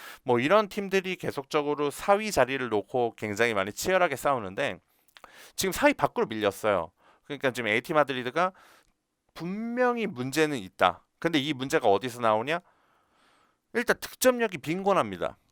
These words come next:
뭐 이 부분은 작년부터 제기돼 왔던 문제고, 뭐 재작년에도 제기돼 왔던 문제고,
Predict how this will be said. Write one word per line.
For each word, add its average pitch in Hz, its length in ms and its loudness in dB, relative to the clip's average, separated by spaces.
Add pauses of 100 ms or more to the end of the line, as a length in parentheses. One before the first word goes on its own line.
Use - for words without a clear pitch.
(200)
뭐 156 340 2
이 151 260 -2
부분은 165 800 -4 (220)
작년부터 190 580 -2
제기돼 123 460 0
왔던 107 340 4
문제고, 95 580 -6 (140)
뭐 104 180 -2 (120)
재작년에도 196 720 -2
제기돼 101 440 -4
왔던 95 280 0
문제고, 90 440 -10